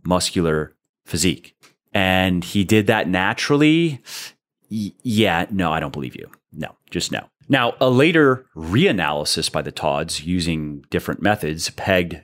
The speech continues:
Grimmick's normalized F F M I at twenty-seven in nineteen forty and thirty-two in nineteen forty-one.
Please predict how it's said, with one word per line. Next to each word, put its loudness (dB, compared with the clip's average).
Grimmick's 0
normalized 2
F 0
F -14
M -6
I -4
at -6
twenty-seven -2
in -6
nineteen -6
forty 4
and 2
thirty-two -2
in -6
nineteen -10
forty-one. 0